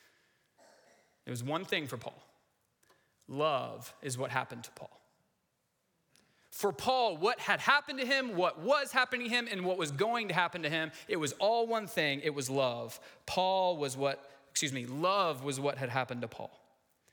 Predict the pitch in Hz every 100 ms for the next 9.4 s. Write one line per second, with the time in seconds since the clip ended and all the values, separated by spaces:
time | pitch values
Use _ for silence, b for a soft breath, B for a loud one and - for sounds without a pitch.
0 | B B - 220 262 220 226 370 294 240
1 | 208 208 180 185 208 262 220 214 233 285
2 | 302 302 - 294 311 277 311 330 285 254
3 | - - 311 294 277 311 311 247 - 185
4 | 131 113 - B B B B B B _
5 | _ _ _ _ _ _ _ - - 311
6 | 233 190 139 120 117 - - _ b b
7 | b 156 240 285 294 240 170 135 120 -
8 | - - b b - - 320 - 202 175
9 | 117 - - -